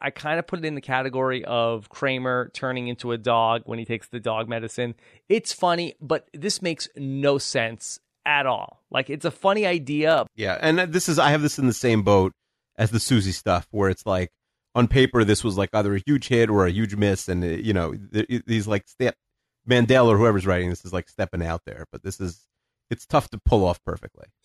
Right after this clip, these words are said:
Speaker 1: They're at Pomodoro. Uh, there are couples breaking up everywhere. Uh, "She wanted me to talk to you. She wanted to make a clean break." And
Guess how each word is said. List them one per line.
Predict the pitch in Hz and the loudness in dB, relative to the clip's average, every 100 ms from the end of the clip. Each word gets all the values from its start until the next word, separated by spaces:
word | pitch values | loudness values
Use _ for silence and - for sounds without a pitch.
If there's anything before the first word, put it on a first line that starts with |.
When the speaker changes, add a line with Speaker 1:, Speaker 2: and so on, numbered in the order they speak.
| _ | _
Speaker 1:
They're | - 180 | -6 0
at | 202 202 | 2 2
Pomodoro. | 208 190 185 165 156 151 147 143 143 | 0 0 2 2 4 4 4 2 -2
Uh, | - 147 139 139 123 | -2 2 2 2 -2
there | - 147 143 143 | -4 2 2 2
are | 143 | -2
couples | - 160 170 147 | -2 0 0 -2
breaking | 123 147 143 143 135 | 0 0 0 -2 -4
up | 131 - | -4 -2
everywhere. | 151 151 135 131 123 123 123 - _ _ - | -2 0 0 2 2 2 0 -4 _ _ -4
Uh, | 127 123 | 0 2
"She | 120 - | 0 -4
wanted | 160 170 170 | 0 0 2
me | 156 | -2
to | |
talk | 147 190 185 - | -2 0 0 0
to | 175 | -6
you. | 165 160 156 151 143 _ _ - | 0 0 0 -2 -6 _ _ -16
She | - - 151 147 143 | -8 -6 -6 -8 -8
wanted | 127 147 151 139 | -2 0 0 0
to | 123 | -2
make | 139 131 | -2 0
a | 131 120 | 0 -2
clean | - 147 135 123 | -6 -6 -6 -6
break." | 127 180 190 175 165 - - _ _ _ - | -4 0 0 0 -6 -16 -20 _ _ _ -8
And | 156 147 143 135 131 131 131 | -4 -2 0 -2 -4 -6 -10